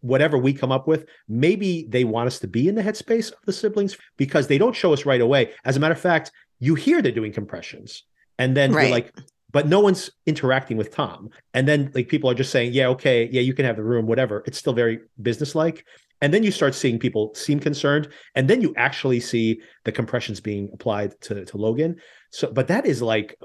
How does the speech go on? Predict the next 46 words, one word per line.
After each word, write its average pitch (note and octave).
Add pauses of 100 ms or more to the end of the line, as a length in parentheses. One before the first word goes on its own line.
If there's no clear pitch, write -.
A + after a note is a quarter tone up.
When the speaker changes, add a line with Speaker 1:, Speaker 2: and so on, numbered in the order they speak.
(120)
Speaker 1:
a A2+
few A3
minutes E3
into A#2+
this A2
conversation. A#2
Speaker 2:
Yeah. -
Speaker 1:
So A#2
I D3+
think F#3+
they're D#3
intentionally B2+ (280)
leaving A#2
it G#2
Speaker 2:
I C#3
Speaker 1:
vague A#2
Speaker 2:
agree. C3
Speaker 1:
so -
that F#2+
we A#2+
can C3
fill B2+
in A#2+
the A#2+
blanks A2+ (300)
because, C#3 (180)
you A#2
know, G#2+
you're A2+
on A2+
the A2+
other A2 (140)
s-, - (120)
end A#2+
of A2+
that A2+
phone D#3+
call. A#2 (140)
You C#3
don't A#3
know E3+
what's D#3+
happening G2
on F#2+
that F#2+
plane. D#2+